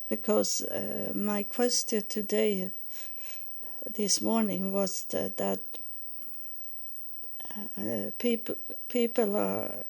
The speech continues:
the Bible and the people preacher say that, um, Jesus paid our sin. Uh, but by the way, the work he did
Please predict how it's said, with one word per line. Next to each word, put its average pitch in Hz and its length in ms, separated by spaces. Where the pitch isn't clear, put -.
the 226 140
Bible 226 640
and 214 180
the 214 60
people 214 760
preacher 208 880
say 214 480
that, 202 280
um, 196 360
Jesus 214 500
paid - 560
our 196 420
sin. 214 580
Uh, 190 800
but 202 280
by 208 180
the 202 160
way, 196 420
the 214 120
work 247 360
he 214 260
did 208 540